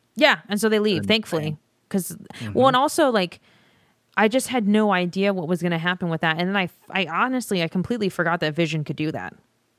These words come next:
Speaker 1: I don't know why. It just didn't pop into my head that he could do that. And I was like, "Oh, yeah, that's right."
Speaker 2: Oh, like, to unlock her?
Speaker 1: Yeah, yeah. I just,
Speaker 2: Or
Speaker 1: like,
Speaker 2: whatever?
Speaker 1: forgot. And then he could, he
Speaker 2: Cool.
Speaker 1: did it several times already, and I forgot.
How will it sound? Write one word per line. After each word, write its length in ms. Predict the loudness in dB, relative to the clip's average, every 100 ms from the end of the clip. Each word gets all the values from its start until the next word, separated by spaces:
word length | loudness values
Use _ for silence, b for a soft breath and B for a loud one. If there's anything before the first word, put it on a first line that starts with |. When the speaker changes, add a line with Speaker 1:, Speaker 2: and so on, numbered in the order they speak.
| _ 2
Speaker 1:
I 60 |
don't 80 | 4
know 80 | 2
why. 420 | 2 2 0 -10 _ _ -4
It 60 | -4
just 180 | -4 _ _ _ _ _ _ -2
didn't 260 | 0 -2
pop 220 | -2 -2
into 100 | 0 -2
my 100 | 0
head 160 | 0
that 80 | -2
he 80 | -4
could 100 | -4
do 120 | -2
that. 120 | -2 -2
And 100 | -6
I 40 |
was 80 | -6
like, 120 | -6
"Oh, 180 | -6 -6
yeah, 300 | -8 -8 -10 _
that's 180 | -12 -10
right." 260 | -8 -8 -10 -14 _ _ _ 0
Speaker 2:
Oh, 100 | 0
like, 180 | 0
to 160 | -2 0
unlock 280 | 2 2 4
her? 180 | 0 0 _ _ _
Speaker 1:
Yeah, 220 | 2 2
yeah. 200 | 2 0 0
I 100 | -2
just, 200 | -4 0
Speaker 2:
Or 40 |
Speaker 1:
like, 80 | 0
Speaker 2:
whatever? 140 | 0 0
Speaker 1:
forgot. 400 | 2 2 0 -14 _ _ -2
And 100 | 0
then 120 | 0
he 160 | -4 -2
could, 240 | -2 -2 -4
he 80 | -2
Speaker 2:
Cool. 60 | 0
Speaker 1:
did 120 | 2
it 160 | 0 -4 -12
several 340 | 0 0 0
times 280 | -6 -4 -2
already, 240 | 0 0 -2
and 80 | -4
I 60 |
forgot. 400 | -8 -12 -12 -14